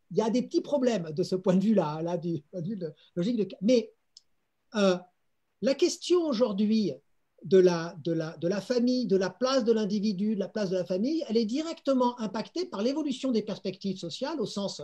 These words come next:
des théories, de la vision sociale. Et vous l'avez évoqué, Madame la députée, euh, en fin, à la fin de votre, de votre intervention, euh,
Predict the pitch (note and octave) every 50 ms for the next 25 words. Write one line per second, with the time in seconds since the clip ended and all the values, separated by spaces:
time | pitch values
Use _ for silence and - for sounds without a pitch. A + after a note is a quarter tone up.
0 | D#3+ D3 D#3 D3+ D3+ D3 - _ _ _ _ D3 _ _ - A3 G#3 G#3+ D4 F4+
1 | F4+ - - D3+ D3+ G3+ G#3 G3 G#3 G#3 F#3+ F#3+ - C3 C3 - A3+ B3+ D#4+ F#4+
2 | D#4+ - - _ _ _ _ _ _ _ - _ _ - C4 A3 G#3 F#3 - -
3 | _ _ _ _ _ - C4 D#3+ G#3 D#4+ E4 D#4+ C#4+ C#4 D4 C#4 A3 A#3 A#3 -
4 | - B3+ C4 A#3 G#3+ G3 F3+ G3 G3+ G3+ F#3 D#3+ C#3+ C#3+ _ _ _ _ _ -
5 | E3+ E3+ F3 G3 F#3+ G#3 F#3 F#3+ - A3 G#3+ G#3 D#3+ - - _ _ _ _ _
6 | _ - E3+ E3 E3+ E3 E3 E3 D#3+ D#3 - _ _ - G3 G3 F#3 - - B3+
7 | B3+ C4 B3+ A#3 F#3 - - _ - E3+ F#3+ F3+ F3 - - B3+ C4+ B3+ F#3 G3
8 | F#3 D3+ F3 F#3 F#3 F#3 - - E3+ E3 E3 D#3+ D#3 C#3 E3+ E3 C#3+ F3+ F3 E3+
9 | - - D#3 D3+ - - E3+ E3+ - F#3 D#3+ F3 F3+ F3 - - - F3+ F3+ F3+
10 | D#3+ D3 C#3+ C#3